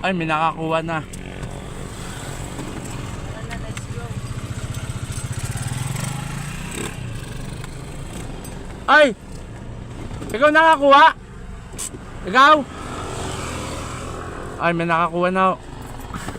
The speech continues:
Speaker 1: Okay. Tulad ng sinabi ko, ayan lang po. Ayan lang.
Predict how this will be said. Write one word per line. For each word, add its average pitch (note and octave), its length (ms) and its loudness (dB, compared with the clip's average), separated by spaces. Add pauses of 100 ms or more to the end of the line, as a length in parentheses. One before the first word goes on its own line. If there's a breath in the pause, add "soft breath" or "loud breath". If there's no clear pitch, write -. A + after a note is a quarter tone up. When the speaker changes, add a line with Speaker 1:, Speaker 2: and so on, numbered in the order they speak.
(4000)
Speaker 1:
Okay. F3+ 480 2 (560)
Tulad G3 240 0
ng F#3 80 -6
sinabi G3+ 400 0
ko, F#3+ 240 2
ayan E3 240 0
lang E3 240 0
po. D3 160 -4 (2750)
Ayan B2 240 -4
lang. A2+ 160 -6